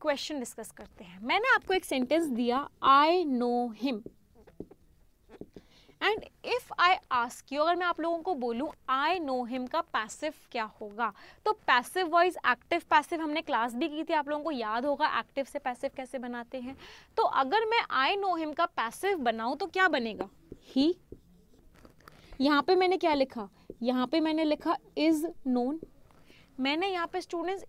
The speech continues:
is known क्यों लिखा? क्योंकि ये जो टेंस है, ये टेंस कौन सा है? वर्ब की फर्स्ट फॉर्म कौन से टेंस में आती है? वर्ब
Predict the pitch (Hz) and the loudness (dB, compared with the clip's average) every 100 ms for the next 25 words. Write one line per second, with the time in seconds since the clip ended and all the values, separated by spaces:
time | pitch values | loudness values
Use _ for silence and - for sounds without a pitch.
0 | 311 311 320 311 330 - 285 262 262 285 | -6 -4 -4 -4 -6 -8 -8 -6 -6 -4
1 | 302 - - _ 330 381 427 494 349 320 | -6 -6 -20 _ 0 2 4 4 4 0
2 | 415 - 320 302 330 - - 247 - _ | -2 -4 -6 -4 -4 -10 -14 -12 -14 _
3 | - - 311 - 381 403 - - 247 226 | -20 -2 -2 2 2 2 -2 -6 -6 -6
4 | 220 226 214 202 277 330 349 415 403 - | -10 -10 -14 -4 0 0 0 -2 -2 -2
5 | 294 - - 349 370 381 - 311 320 403 | -2 -4 -2 0 0 -2 -8 -6 -6 -6
6 | 392 330 285 - 240 214 214 226 208 208 | -6 -6 -8 -8 -8 -8 -12 -14 -14 -14
7 | - - - 226 240 240 | -18 -20 -16 -6 -2 -2